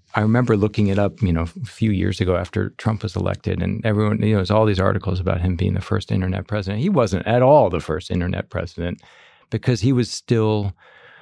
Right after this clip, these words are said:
all of his messaging was done, you know, with a White House seasoned, reasonable, you know, vetted by thirty lawyers kind of style.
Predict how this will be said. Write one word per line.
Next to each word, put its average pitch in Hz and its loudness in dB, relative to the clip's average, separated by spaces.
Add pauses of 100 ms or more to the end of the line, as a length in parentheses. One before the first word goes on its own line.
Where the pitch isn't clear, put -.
(480)
all 127 6
of 127 4
his 107 2
messaging 90 0
was 85 -2
done, 87 -2 (180)
you 123 -2
know, 85 -6 (100)
with 87 -4 (120)
a 78 -6 (680)
White 92 0
House 90 -4 (580)
seasoned, 101 2 (160)
reasonable, 95 4
you 101 2
know, 82 0
vetted 98 0
by 87 -2
thirty 92 -2
lawyers 85 -2
kind 85 -6
of 78 -12
style. 92 -4